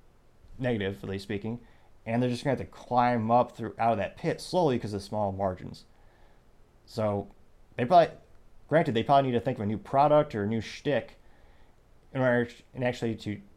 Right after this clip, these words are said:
for them to actually generate greater profits, so they can drive expansion, they can actually drive more people to want to invest in that franchisee, in that franchise business model.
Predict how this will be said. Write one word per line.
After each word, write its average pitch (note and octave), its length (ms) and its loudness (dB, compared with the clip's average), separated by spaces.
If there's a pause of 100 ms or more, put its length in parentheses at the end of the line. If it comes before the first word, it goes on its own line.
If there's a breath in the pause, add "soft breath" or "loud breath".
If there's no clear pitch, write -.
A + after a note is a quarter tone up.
(160)
for - 120 -2
them C3 120 2
to B2+ 60 2
actually A2+ 300 -2
generate G#2 400 -4
greater B2+ 340 0
profits, G2+ 720 -4
so A#2+ 120 -4
they - 40 -4
can G#2+ 80 -4
drive C3 400 4
expansion, G2 540 -6
they G#2+ 80 -4
can G#2+ 120 -6
actually G#2+ 200 -6
drive A2+ 340 2
more A2 120 0
people A2 180 -6
to A2+ 100 -8
want B2 400 -2
to B2 80 -6
invest G2 300 -6
in G2 80 -10
that - 180 -4
franchisee, - 540 -8
in - 60 -18 (560 soft breath)
that G2 200 -6
franchise G2 400 -6
business F2+ 380 -12
model. F#2+ 360 -4